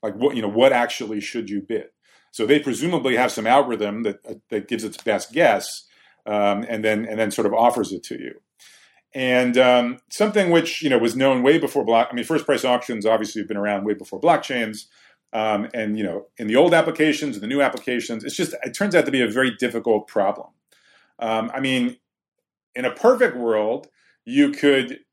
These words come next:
uh, you know, telepathically know exactly what everybody else was bidding and then bid just high enough so that you would get included in the block. Okay, so that's what you wish you could do. So if you knew what everybody else was bidding,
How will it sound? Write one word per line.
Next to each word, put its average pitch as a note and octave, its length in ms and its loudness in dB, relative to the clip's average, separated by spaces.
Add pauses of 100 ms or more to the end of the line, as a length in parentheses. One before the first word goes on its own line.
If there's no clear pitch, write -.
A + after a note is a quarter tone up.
(220)
uh, A#2+ 360 4
you C#3 80 -4
know, B2 100 0
telepathically D3 960 0
know A#2+ 640 0 (320)
exactly A#2 540 -2
what B2 180 4
everybody A#2 360 0
else A2 180 2
was G2 140 -10
bidding G2+ 540 2 (340)
and A2+ 160 -6
then A#2 340 -2
bid A2+ 300 0
just E3 460 2
high D3 260 2
enough B2+ 500 0 (360)
so B2+ 200 -4
that B2 100 -2
you A#2 100 -4
would A#2 120 -2
get A#2+ 140 2
included G#2+ 420 0
in G2+ 100 0
the F#2+ 80 -2
block. - 340 -4 (380)
Okay, - 80 -12
so - 100 0
that's A#2 120 -2
what - 120 -2
you A#2 120 0
wish A#2+ 260 0
you A#2+ 80 -6
could G#2+ 160 -6
do. F2+ 180 -12
So - 220 -10
if A#3 320 -2
you G#3+ 140 0
knew D#3+ 420 2 (400)
what C3 160 2
everybody C#3+ 380 4
else B2 180 2
was G#2+ 140 -10
bidding, D3+ 440 2